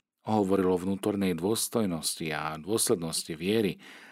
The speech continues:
čiže o teologickom systéme, čím si podľa Benedikta Šestnásteho zaslúžil aj titul prvého veľkého cirkevného teológa a pôvodcu systematickej teológie.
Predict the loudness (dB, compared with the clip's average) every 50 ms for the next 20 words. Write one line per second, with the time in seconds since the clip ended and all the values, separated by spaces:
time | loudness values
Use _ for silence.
0 | -18 _ -4 -2 0 2 2 0 0 0 0 0 2 2 2 2 2 0 0 0
1 | -2 -2 -4 -4 -4 -2 -2 -2 -2 0 -2 -2 -4 -4 -6 -6 -6 -6 -4 -2
2 | -2 -2 -2 -2 -4 -4 -4 -4 -4 -4 -2 -2 -2 -2 -4 -4 -4 -2 -2 -2
3 | -2 -2 -2 -2 0 -2 -2 -2 -2 0 0 0 2 0 0 -2 0 -2 -2 -2
4 | -2 -2 -2 -2 -4 -4 -6 -4 0 2 4 4 4 4 2 -4 -12 -20 -20 -20
5 | -18 -10 -2 0 0 2 4 2 2 2 2 2 2 2 0 0 0 -2 -2 0
6 | 0 0 0 -2 -2 -2 -4 -4 -2 -2 -2 -2 -4 -2 -2 -2 0 0 0 0
7 | 0 0 0 0 0 0 0 -2 -6 -12 -20 -20 -20 -8 -4 -4 -2 2 4 4
8 | 4 6 4 2 2 0 -2 -4 -2 -2 -4 -2 -2 -2 -4 -4 -6 -6 -6 -6
9 | -4 -4 -4 -4 -4 -4 -2 -2 0 -2 -2 -4 -6 -8 -12 -12 -12 -14